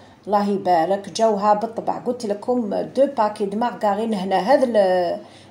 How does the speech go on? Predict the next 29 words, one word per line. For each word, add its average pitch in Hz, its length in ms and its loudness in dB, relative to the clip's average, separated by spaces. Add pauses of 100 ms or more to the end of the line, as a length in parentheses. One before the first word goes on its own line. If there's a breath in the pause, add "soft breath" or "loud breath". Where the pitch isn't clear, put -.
هذا 220 280 0
ال-، 214 120 0
الباطا 190 640 2
ولا 180 260 -2
هذا 196 260 -2
ال-، 190 120 -4
ال-، - 560 -4
السنيوه 233 680 0 (320 loud breath)
رفدت 240 480 -2
ستين 269 520 -4
بياسه. 185 520 -2 (640)
كيما 277 280 2
طلبتني 247 680 0
الحاجه، 214 920 0
قالت 202 220 -2
لي 190 100 -2
ديري 196 380 0
لي 214 160 0
ستين - 440 -4
حبه، 226 420 0
ف-، 277 160 -8
فاغيي 196 600 -2
لي. 170 180 -8 (400 loud breath)
ولا 202 220 0
غير 208 160 2
راحت 240 300 -4
فرحانه، 196 640 -4
ما 233 220 -2
شاء - 240 -6